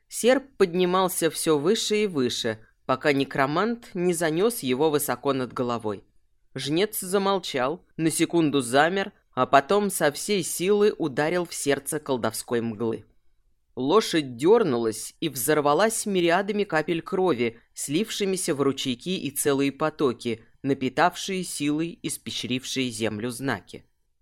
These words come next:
В миг перехода разум помутился, и ясность вернулась только лишь на просторах астрала. Но на грани полуяви-полубреда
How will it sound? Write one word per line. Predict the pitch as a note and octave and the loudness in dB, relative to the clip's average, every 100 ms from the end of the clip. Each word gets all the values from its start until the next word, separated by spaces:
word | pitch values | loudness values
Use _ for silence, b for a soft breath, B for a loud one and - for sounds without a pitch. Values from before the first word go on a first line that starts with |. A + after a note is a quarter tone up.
| _ | _
В | B2 C#3+ | -12 -4
миг | F#3+ C#4 - | -2 -2 0
перехода | F#3 E3+ D#3+ - D4+ B3+ C4+ C4 | 2 4 2 -2 0 2 0 0
разум | F#3+ G3 G3+ G3 G3+ | 2 4 4 2 0
помутился, | G3+ F#3+ G3 - C3+ B2 - B2+ A#2+ - _ _ D3 | 0 2 0 0 -2 0 -4 -4 -4 -8 _ _ -4
и | |
ясность | D3 A#3 C#4 D3 B2+ C3 | 0 0 0 -6 -6 0
вернулась | C3+ B2+ B2 A#2+ A2 - _ | 0 2 -2 -4 -8 -14 _
только | B3 C#4 - | 0 0 0
лишь | C#3+ D#3 - | 0 0 -2
на | E3 | -4
просторах | - C3+ - C3+ B2+ C3+ | -2 -4 0 0 0 -2
астрала. | D#3+ - F3 C3+ E2+ - _ _ _ _ _ _ | -6 -2 0 2 0 -6 _ _ _ _ _ _
Но | B2+ D#3+ F#3+ | 0 4 6
на | F#3 F3 | 6 6
грани | E3 F#3+ B3 A3+ G#3 | 6 4 4 2 0
полуяви-полубреда | - A3 G#3 G#3 E3 D#3+ D3 D3 D#3+ D3 C#3+ C3 G#3 C#4+ C3+ D2+ | 4 4 6 2 4 4 4 2 2 4 2 0 -2 0 0 -2